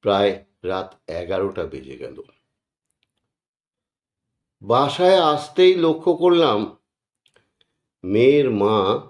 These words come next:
মেয়ের সাথে রাগারাগি করছে। এত রাতে কেন সে আমাকে বাইরে পাঠালো?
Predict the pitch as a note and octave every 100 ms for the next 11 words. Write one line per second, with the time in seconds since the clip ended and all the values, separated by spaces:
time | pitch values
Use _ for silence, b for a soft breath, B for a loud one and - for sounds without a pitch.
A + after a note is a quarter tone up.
0 | _ _ D#2+ F#2+ G#2 - A2 G#2 D#2+ D#2
1 | F2 F#2 E2+ D#2+ D#2+ D#2+ - F2 b b
2 | b - A#2 A2+ C#3 C#3 G2 G2 G#2+ -
3 | C#3+ D#3 D#3 C#3 A2 B2 D3+ - - G2+
4 | F#2 F2+ - A#2 E2 D#2 C#2+ - C2+ -
5 | -